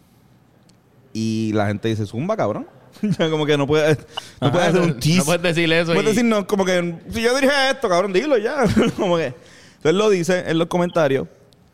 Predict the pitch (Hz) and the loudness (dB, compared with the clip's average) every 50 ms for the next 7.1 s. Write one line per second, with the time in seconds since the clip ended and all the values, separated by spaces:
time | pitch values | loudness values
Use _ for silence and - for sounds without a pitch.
0 | _ - 131 135 135 135 135 131 131 127 127 123 120 120 113 113 - - - - | _ -2 0 2 2 2 2 2 2 0 0 0 -2 -2 -2 -4 -6 -6 -8 -8
1 | 110 - - 147 135 135 131 135 156 170 170 160 160 165 165 165 160 160 160 156 | -6 -4 -4 -2 -2 0 0 2 2 2 4 4 2 4 2 2 0 0 0 2
2 | 135 127 127 113 120 117 113 113 110 107 104 90 - 120 113 120 117 117 120 123 | 2 2 2 2 2 2 2 2 2 0 -2 -2 -2 0 0 2 2 2 0 0
3 | 135 147 156 160 160 156 - 147 151 156 156 156 143 147 151 156 156 156 151 160 | 0 0 0 0 -2 -2 -2 -4 -2 -2 -4 -6 -6 -6 -8 -6 -6 -6 -6 -6
4 | 156 135 127 131 127 120 110 110 107 110 110 120 131 127 127 - 127 131 127 120 | -6 -6 -8 -8 -8 -8 -6 -6 -6 -6 -6 -4 -6 -6 -6 -6 -8 -8 -6 -6
5 | 120 113 120 - 107 - 139 120 - - - 113 - 113 117 120 156 151 147 - | -6 -6 -4 -4 -4 -4 -6 -6 -6 -6 -6 -6 -4 -6 -4 -4 -4 -6 -6 -8
6 | - - - - _ _ _ _ _ _ - - - - - _ _ _ - - | -16 -20 -20 -20 _ _ _ _ _ _ -14 -12 -12 -12 -12 _ _ _ -12 -12
7 | - | -12